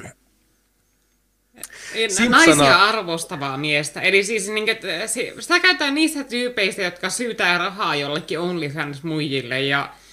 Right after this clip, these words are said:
Speaker 1: ottaa, niinkö, pikavippejä saadakseen antaa rahaa OnlyFans-muijille ja muille tällaisille vastaaville, niinkö, lapatossuille. Niin en mä
Speaker 2: Mm.
Speaker 1: sanoisi, että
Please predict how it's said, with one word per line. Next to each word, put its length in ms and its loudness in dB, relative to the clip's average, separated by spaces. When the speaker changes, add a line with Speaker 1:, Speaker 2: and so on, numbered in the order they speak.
Speaker 1:
ottaa, 400 -2
niinkö, 160 -4
pikavippejä 840 -2
saadakseen 540 -4
antaa 360 -4
rahaa 380 -6
OnlyFans-muijille 1120 -6
ja 120 -4
muille 360 -2
tällaisille 480 -4
vastaaville, 680 -4
niinkö, 720 -4
lapatossuille. 1000 -6
Niin 400 0
en 140 2
mä 140 6
Speaker 2:
Mm. 60 0
Speaker 1:
sanoisi, 320 0
että 180 0